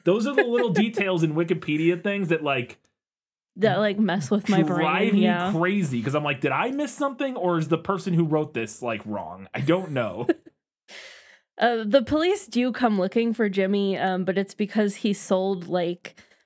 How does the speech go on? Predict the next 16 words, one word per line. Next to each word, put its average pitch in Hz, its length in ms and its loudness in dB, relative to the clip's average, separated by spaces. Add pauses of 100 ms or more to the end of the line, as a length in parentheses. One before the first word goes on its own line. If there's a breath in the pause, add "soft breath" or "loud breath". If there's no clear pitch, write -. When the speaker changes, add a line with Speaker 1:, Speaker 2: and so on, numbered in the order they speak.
(120)
Speaker 2:
basically 254 520 2
fake 185 520 -2
L 175 180 -2
S 180 260 -4
D 190 520 -2 (120)
to - 120 -4
some 165 200 -4
college 175 520 -6
kids, 190 480 0
Speaker 1:
Hmm. 220 60 0
Speaker 2:
and 180 200 0
they 175 80 0
ended 165 300 -4
up - 160 -8
dying. - 540 -6 (160)
Speaker 1:
Okay. 123 240 -6